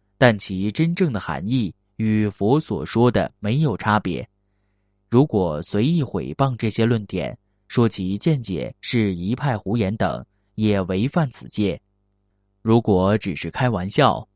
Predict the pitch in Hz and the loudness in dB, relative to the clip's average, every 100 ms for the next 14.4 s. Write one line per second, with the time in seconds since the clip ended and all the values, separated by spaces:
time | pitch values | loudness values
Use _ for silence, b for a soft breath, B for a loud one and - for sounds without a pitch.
0 | _ 110 101 104 95 92 127 - 127 95 | _ 0 2 2 0 -2 0 2 2 0
1 | 92 117 98 71 - 104 90 - _ _ | -2 -2 -2 -8 -4 0 0 -4 _ _
2 | _ _ _ _ _ 127 110 101 95 98 | _ _ _ _ _ 6 6 6 2 -2
3 | 82 95 98 135 156 156 101 - 107 131 | -4 -4 -2 0 4 4 4 0 -2 0
4 | 95 - 113 101 123 135 147 - - 127 | -2 -2 -2 0 0 0 -2 -6 0 2
5 | 101 85 90 104 165 139 113 95 82 64 | 2 -2 -6 -4 -2 -2 -2 -4 -4 -10
6 | - _ _ _ _ 120 113 107 98 95 | -12 _ _ _ _ 2 4 6 4 4
7 | 123 135 95 98 139 - 95 90 - 107 | 2 2 0 0 0 -2 -4 -4 -6 -2
8 | 143 98 95 110 - 139 107 - 104 95 | 0 0 0 0 0 0 0 0 -2 -2
9 | - _ _ _ _ _ _ _ _ - | -6 _ _ _ _ _ _ _ _ -6
10 | 120 101 64 - _ 139 147 107 78 _ | 0 0 0 -8 _ 0 2 0 -4 _
11 | - 175 123 85 _ - - 85 92 120 | 0 0 0 -6 _ -12 -6 -4 -2 -4
12 | - _ 131 170 135 110 127 - - 65 | -8 _ 4 6 0 0 -4 -4 -6 -6
13 | - _ - 104 104 135 160 - 92 90 | -12 _ -4 0 0 4 2 2 -4 -4
14 | 104 87 62 | -2 -2 -4